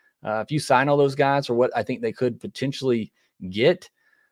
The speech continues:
probably not gonna happen. You're probably not gonna see them sign that many guys for significant contracts. I think you're gonna see a lot of these roster spots filled with guys making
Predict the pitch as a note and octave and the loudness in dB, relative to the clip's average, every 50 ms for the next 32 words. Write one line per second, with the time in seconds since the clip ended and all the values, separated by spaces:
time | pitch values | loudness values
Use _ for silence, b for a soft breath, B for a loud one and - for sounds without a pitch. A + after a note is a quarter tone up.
0 | _ _ _ _ _ _ _ _ _ _ _ _ _ _ - F3 G#3 B3+ A3 F3 | _ _ _ _ _ _ _ _ _ _ _ _ _ _ 2 6 6 8 8 8
1 | E3 E3 F3 E3 C#3 C3 C3+ C#3 C#3+ D#3 E3+ E3 D#3 B2 - C#3+ - F3 C3+ B2 | 6 6 6 4 2 4 4 4 4 4 2 0 -2 0 2 4 4 4 4 2
2 | C3 D3 D3+ C#3 B2+ A2 - - C#3+ C#3+ C#3+ C#3 C3 B2+ A#2 A#2+ - _ _ - | 2 2 2 0 -2 -4 -2 0 2 2 4 2 2 0 -4 -6 -10 _ _ -10
3 | - - A#2 B2+ C#3 C3+ B2+ B2 B2+ B2 B2 C#3 C3+ C3+ C3 A#2+ A#2+ A2+ A#2+ C3 | -6 -4 -2 -2 -2 0 0 0 0 0 0 -2 -2 -2 0 0 0 2 2 0
4 | C3+ C3+ B2+ - - B2 A#2 A#2 A2 G#2+ - - C#3 A#2+ A#2 A#2 C3 C#3+ D3 C#3 | 0 -2 -4 -2 0 0 2 2 2 0 -2 -4 -4 -2 0 0 0 0 0 0
5 | C3+ G#2+ - - A2+ A#2+ C3+ C#3 - D3+ C#3 C#3 C#3 C3+ C#3 D#3 G3+ G3+ F3 D#3 | -2 -2 -4 -4 -2 -2 -2 0 2 2 2 2 2 0 0 0 0 0 2 0
6 | D#3+ C#3+ C3 - D3 C3 A#2 A2 A2 A2+ C3 C#3 C3+ C3 B2 A2 F#2 G#2 G#2 A2+ | 0 0 -2 0 2 2 2 4 4 4 4 2 0 -2 -4 -2 0 0 0 0
7 | A#2 - B2+ A#2+ - - A2+ G#2+ G#2 G2 - - A#2 A#2 A#2 A#2 G#2+ - - A2 | 0 -2 -6 -6 -2 0 0 0 0 -2 -6 -4 -2 -2 -2 -2 -4 -6 -6 -4
8 | G#2+ A2 A2 G#2+ - A2+ A2+ G#2+ - A2+ G#2+ G#2 G2+ G2+ | -4 -4 -6 -6 -6 -6 -6 -4 -4 -4 -4 -4 -6 -8